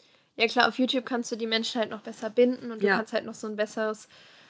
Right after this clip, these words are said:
Speaker 1: Vertrauensverhältnis zu denen aufbauen,
Speaker 2: Mhm.
Speaker 1: würd ich jetzt mal sagen.
Speaker 2: Ja.
Speaker 1: Podcast ist eigentlich auch eine gute, ja,
Speaker 2: Podcast ist auch eine gute Sache.
Speaker 1: Sache, weil dich die Menschen einfach noch besser kennenlernen.
Speaker 2: Genau.
Speaker 1: Aber es ist jetzt nicht so das Grow-Ding. Also wir machen das jetzt auch nicht
Speaker 2: Nee.
Speaker 1: so,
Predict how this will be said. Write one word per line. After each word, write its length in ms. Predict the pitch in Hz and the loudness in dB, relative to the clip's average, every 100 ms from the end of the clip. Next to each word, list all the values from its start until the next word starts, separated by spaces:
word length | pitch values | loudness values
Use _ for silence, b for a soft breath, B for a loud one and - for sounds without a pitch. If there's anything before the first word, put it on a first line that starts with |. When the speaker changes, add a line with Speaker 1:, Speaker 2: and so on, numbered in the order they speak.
| b b | b b
Speaker 1:
Vertrauensverhältnis 1200 | - - - 220 233 269 277 - 247 254 - - | -10 -6 2 8 8 8 4 0 0 -2 -4 -6
zu 80 | 277 | -4
denen 160 | 269 | -4
aufbauen, 680 | 269 277 285 - 285 294 294 | -2 -6 -6 -8 -4 0 0
Speaker 2:
Mhm. 20 | 294 | -4
Speaker 1:
würd 80 | |
ich 80 | - | -8
jetzt 140 | 285 - | -12 -10
mal 100 | 277 | -6
sagen. 460 | 277 285 294 320 311 b b | -4 -2 -4 -6 -10 b b
Speaker 2:
Ja. 160 | 190 190 _ | -8 -8 _
Speaker 1:
Podcast 500 | - 302 - 240 240 | 4 4 6 2 4
ist 120 | - | 4
eigentlich 240 | - 233 247 | 4 6 4
auch 160 | 226 | 2
eine 140 | 240 247 | 2 -4
gute, 760 | 208 220 - 220 214 208 - - - _ _ _ _ - 50 50 | -6 -6 2 4 4 2 0 -10 -20 _ _ _ _ -20 -20 -16
ja, 240 | - 226 | -2 2
Speaker 2:
Podcast 260 | 214 214 208 | 6 4 4
ist 60 | |
auch 40 | 175 | -2
eine 120 | 175 | -2
gute 220 | 165 160 | -6 -8
Sache. 380 | 151 156 156 160 | -8 -8 -10 -10
Speaker 1:
Sache, 480 | 202 220 220 - 240 | 0 2 4 2 2
weil 140 | 226 220 | 4 2
dich 120 | 226 | 0
die 60 | 220 | -2
Menschen 280 | 214 - 226 | -2 0 -2
einfach 200 | 214 220 | -2 -8
noch 120 | 214 | -8
besser 260 | 220 - | -12 -12
kennenlernen. 520 | 214 - 220 226 247 - 165 | -18 -14 -10 -8 -6 -4 -6
Speaker 2:
Genau. 40 | 170 b b | -10 b b
Speaker 1:
Aber 160 | - 208 | 4 6
es 60 | |
ist 40 | 233 | 6
jetzt 160 | 214 | 4
nicht 120 | 233 220 | 2 4
so 80 | 214 | 2
das 300 | 220 - - | 2 0 0
Grow-Ding. 520 | 214 208 208 202 196 | 4 6 6 2 0
Also 160 | 202 214 | 2 4
wir 80 | |
machen 160 | 214 220 | 4 0
das 100 | 220 | -8
jetzt 140 | - - | -4 0
auch 80 | |
nicht 160 | 208 220 | 2 2
Speaker 2:
Nee. 60 | 170 | 4
Speaker 1:
so, 220 | 214 | 4